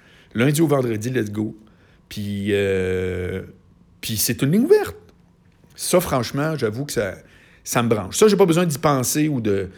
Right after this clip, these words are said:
ça, je vous le dis, là, j'embarquerai là-dessus tous les jours. Mais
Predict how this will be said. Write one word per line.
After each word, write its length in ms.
ça, 160
je 60
vous 100
le 80
dis, 220
là, 160
j'embarquerai 400
là-dessus 240
tous 140
les 100
jours. 220
Mais 460